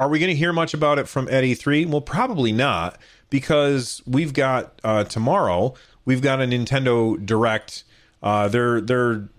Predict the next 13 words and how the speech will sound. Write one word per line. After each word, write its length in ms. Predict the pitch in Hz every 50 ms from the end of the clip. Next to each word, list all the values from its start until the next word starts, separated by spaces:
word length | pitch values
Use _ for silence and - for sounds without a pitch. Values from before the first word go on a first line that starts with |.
| _ _ _ _ _ _ _ _ _ _ _ _ _
they're 140 | - 120 120
jumping 600 | 110 98 - - 139 139 135 - 147 131 127 123
the, 320 | 120 117 117 113 110 107 104
uh, 320 | 104 101 101 101 98 95
the 100 | 95 104
shark. 560 | - - - 151 139 135 123 - - - - - - _ _
Jumping 260 | - - 151 156 - 110
the 60 | 185
shark? 320 | - - 131 127 135 131
That's 200 | - 131 120 -
not. 220 | 113 104 92 85 92
They're, 400 | 110 110 107 104 104 95 - - _ _ _ _ _ _ _ _ _ _ _ _
they're 260 | - 123 127 117 113